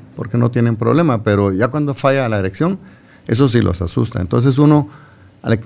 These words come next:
al interrogarlos, preguntarle, ya va, va encontrando síntomas de, de,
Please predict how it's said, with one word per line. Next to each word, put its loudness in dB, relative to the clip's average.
al -2
interrogarlos, -2
preguntarle, -2
ya -2
va, -2
va -2
encontrando 0
síntomas 2
de, 2
de, 0